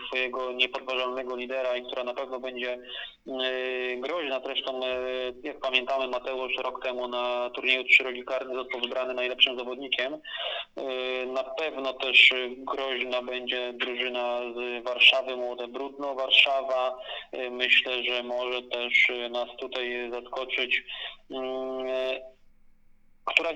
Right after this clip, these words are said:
z ekip z Krakowa, bo jest ich dość dużo, e, więc tutaj bym upatrywał wśród tych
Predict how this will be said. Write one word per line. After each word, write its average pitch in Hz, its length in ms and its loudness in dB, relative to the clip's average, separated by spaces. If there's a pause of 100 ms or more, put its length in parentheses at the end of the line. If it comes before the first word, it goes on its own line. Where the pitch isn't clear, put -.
(120)
z 160 40 -6
ekip 156 260 -2
z 160 80 -6
Krakowa, 139 460 0
bo 127 140 -4
jest 127 220 -4
ich 131 380 -4
dość 139 240 -2
dużo, 131 500 -2 (280)
e, 127 140 -4
więc 123 280 -2 (360)
tutaj 127 260 -2
bym 123 120 -4
upatrywał 120 600 -4
wśród 123 240 2 (120)
tych 123 160 -4